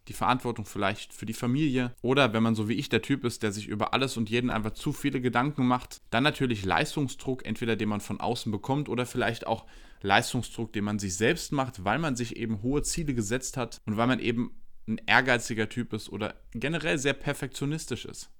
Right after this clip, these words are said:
Und wenn dann noch sowas dazukommt wie ein negatives Selbstbild, weil man das Gefühl hat, nicht gut genug zu sein, vielleicht auch ein optisch negatives Selbstbild, weil man festgestellt hat, dass man dick geworden ist und dass man aussieht, als hätte man ein Kissen verschluckt,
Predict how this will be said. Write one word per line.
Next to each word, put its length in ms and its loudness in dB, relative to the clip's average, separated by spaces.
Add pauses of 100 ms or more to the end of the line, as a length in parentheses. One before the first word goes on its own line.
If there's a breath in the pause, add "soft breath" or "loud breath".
(180)
Und 120 0
wenn 100 2
dann 140 6
noch 80 2
sowas 260 0
dazukommt 720 0
wie 320 -4
ein 160 0
negatives 580 -2
Selbstbild, 640 -2
weil 100 -6
man 120 -4
das 140 -10
Gefühl 300 0
hat, 140 0
nicht 220 -4
gut 200 -4
genug 300 0
zu 140 -4
sein, 280 -6 (120)
vielleicht 240 -2
auch 100 0
ein 220 -4
optisch 420 0
negatives 540 0
Selbstbild, 560 -6
weil 160 2
man 160 2
festgestellt 680 0
hat, 200 0
dass 120 -4
man 180 2
dick 180 4
geworden 400 2
ist 320 -14 (100)
und 160 -6
dass 120 0
man 120 4
aussieht, 380 4
als 140 -2
hätte 120 -4
man 120 -2
ein 60 0
Kissen 280 -2
verschluckt, 560 -4